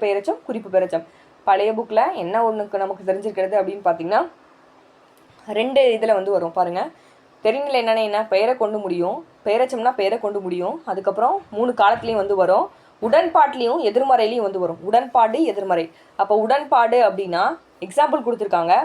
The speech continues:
உடன்பட்-, உடன்பாடுனா உண்ட இளங்கோவன். எதிர்மறை அப்படின்னா எதிர்மறையா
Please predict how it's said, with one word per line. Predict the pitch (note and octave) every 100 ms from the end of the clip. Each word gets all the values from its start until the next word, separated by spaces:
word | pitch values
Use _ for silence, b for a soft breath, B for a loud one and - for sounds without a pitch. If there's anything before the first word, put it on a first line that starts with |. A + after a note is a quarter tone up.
| B3
உடன்பட்-, | G#3+ B3 B3 G3+ - - F#3+
உடன்பாடுனா | A#3 C4 A3+ G3 A#3+ B3+ A3
உண்ட | A#3 A#3
இளங்கோவன். | G3 F#3 F3+ F3+ F#3+ E3 b b b G#3+
எதிர்மறை | C#4+ C#4+ C4+ B3+
அப்படின்னா | G#3+ A3 G#4 G4 G3+
எதிர்மறையா | C4 C4+ A#3+